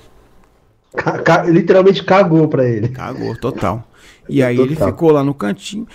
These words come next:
Speaker 2: Nisso, uma das assessoras ali do Amaury Júnior falou, "Pô, o cara, ele é o filho do dono da Gol e tal." Daí disse que o Amaury Júnior chegou e apareceu, né?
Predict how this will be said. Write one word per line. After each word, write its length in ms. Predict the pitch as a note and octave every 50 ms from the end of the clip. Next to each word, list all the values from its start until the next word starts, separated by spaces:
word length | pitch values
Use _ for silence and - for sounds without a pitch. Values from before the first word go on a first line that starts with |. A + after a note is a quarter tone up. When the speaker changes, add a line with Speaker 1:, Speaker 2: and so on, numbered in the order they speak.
| - - - - -
Speaker 2:
Nisso, 380 | D#3+ E3 E3+ F3 E3+ - G#3+
uma 160 | G#3 G#3 G3+
das 200 | G3 G3 G3 F3 F3
assessoras 580 | F3+ F3 - F#3 E3 - - C#3 C3+ C#3 C3
ali 120 | C3+ B2+ C3
do 80 | B2+ C#3
Amaury 200 | C3+ C3+ C3+ C3
Júnior 180 | B2+ B2 C3+ C3
falou, 200 | - - B2+ A#2+
"Pô, 180 | - - E3+ F#3+
o 40 | -
cara, 260 | - - B2+ - -
ele 120 | D#3+ E3+ F3+
é 20 |
o 40 | F3
filho 260 | - - D#3+ E3 F#3+
do 120 | E3+ F3 E3+
dono 220 | D#3 E3 E3+ F3
da 160 | E3+ G3 G3 E3+
Gol 320 | B2+ B2 C#3+ D#3+ E3 D#3
e 40 | D3
tal." 220 | - - B2+ C3+
Daí 200 | C#3 C#3 C#3+ C#3+
disse 120 | C#3+ - -
que 60 | -
o 40 | D#3+
Amaury 220 | D#3+ D#3+ D#3+ E3
Júnior 240 | D#3+ D#3 E3+ E3 E3
chegou 340 | - - F3 D#3+ C#3 C#3 C#3+
e 40 | D#3
apareceu, 460 | D#3 D#3 - F3 F3+ E3+ - - D3+
né? 120 | D3+ C#3+